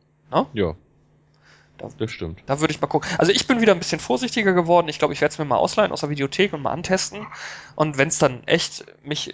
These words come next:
Speaker 1: mörder schockt und tierisch Spaß macht, dann kann es sein, dass ich dann noch zuschlage. So.
Speaker 2: Also ich, ich warte darauf, dass es ein bisschen günstiger
Speaker 1: Ja.
Speaker 2: ist. Dann werde ich wahrscheinlich dann irgendwie zuschlagen, denke ich.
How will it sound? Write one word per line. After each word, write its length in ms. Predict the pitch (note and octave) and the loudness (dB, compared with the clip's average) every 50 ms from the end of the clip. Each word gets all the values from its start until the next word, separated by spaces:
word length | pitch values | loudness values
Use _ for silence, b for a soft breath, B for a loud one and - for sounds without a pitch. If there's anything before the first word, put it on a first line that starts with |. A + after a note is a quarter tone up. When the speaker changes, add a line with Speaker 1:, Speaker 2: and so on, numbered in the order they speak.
| - - | -14 -4
Speaker 1:
mörder 280 | D3+ D#3 D#3 D#3+ D#3 D3 | 0 2 4 6 4 4
schockt 300 | - - - G#3+ - - | 2 0 -2 -2 -2 -6
und 160 | - C#3+ - | -12 -14 -12
tierisch 240 | - - D#3+ C#3+ C#3 | -4 -2 -2 -2 -2
Spaß 300 | - - C#3 D3 - - | 0 0 0 0 0 -4
macht, 200 | C3+ C3 - - | -6 -8 -4 -6
dann 100 | C3 B2 - _ - | -8 -8 -8 _ -16
kann 140 | - - C3 B2+ | -12 -8 -8 -6
es 80 | - | -4
sein, 120 | - B2+ A#2+ | -4 -4 -4
dass 120 | A#2+ A#2 - | -4 -6 -6
ich 60 | A#2 | -10
dann 120 | A#2 A2+ | -12 -12
noch 100 | A2+ A2 | -12 -14
zuschlage. 580 | - - - - - - - F#2+ F#2+ G2+ A#2 - - _ | -16 -18 -18 -18 -12 -12 -12 -12 -12 -14 -18 -20 -20 _
So. 80 | - _ _ _ | -20 _ _ _
Speaker 2:
Also 220 | - A2 G2+ G2+ G2+ | -4 -2 -2 0 -2
ich, 300 | - G#2 - - - - | -2 -2 -4 -8 -12 -14
ich 160 | - - - | -14 -6 0
warte 240 | A2+ A2+ A2+ - - | 2 2 2 2 -2
darauf, 240 | - G2+ F#2+ G2+ - | -2 -2 -2 -2 -2
dass 160 | - G2+ F#2+ | -4 -6 -6
es 300 | G2+ F#2+ - - - - - - | -6 -10 -12 -14 -16 -18 -10 -8
ein 120 | G2 F#2+ | -6 -4
bisschen 240 | F#2+ F#2 - - G2 | -4 -4 -4 -4 -2
günstiger 380 | F2+ F#2+ F#2+ F#2+ - F#2+ F#2 F#2 | -2 -2 -4 -4 -2 0 2 2
Speaker 1:
Ja. 80 | E2 | 2
Speaker 2:
ist. 180 | E2+ - - - - - _ _ | 0 -4 -10 -14 -18 -20 _ _
Dann 200 | G2+ F2+ F#2 F#2 | -2 -2 0 0
werde 140 | F#2+ F2 E2+ | 0 -2 -2
ich 100 | - - | -2 -4
wahrscheinlich 360 | F2 - - F#2 F2+ F2+ - | -4 -2 0 -2 -2 0 2
dann 320 | - F2 - F#2 F2+ C#2+ | 2 2 2 0 0 -2
irgendwie 400 | C#2 E2 E2+ E2+ - E2 E2 E2 - | -4 -6 -6 -8 -8 -8 -8 -8 -8
zuschlagen, 560 | - - F#2+ - - - F2 E2 D#2+ E2 E2 | -8 -8 -8 -6 -2 0 0 0 0 0 -2
denke 220 | D#2+ D#2+ D#2 F2+ | -4 -4 -6 -10
ich. 140 | E2 - - | -14 -16 -18